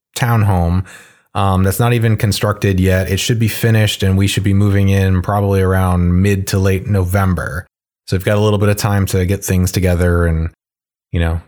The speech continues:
get prepped for that and everything. But, uh, I'm, we're, we're pretty excited about it. It's been a long time coming,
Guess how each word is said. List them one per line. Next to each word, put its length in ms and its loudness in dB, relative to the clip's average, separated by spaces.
get 180 -2
prepped 240 -4
for 200 -4
that 260 0
and 80 -2
everything. 540 0
But, 440 0
uh, 460 2
I'm, 180 0
we're, 200 0
we're 160 0
pretty 220 -2
excited 400 0
about 200 0
it. 60 0
It's 100 -2
been 140 0
a 40 2
long 260 2
time 240 0
coming, 500 -2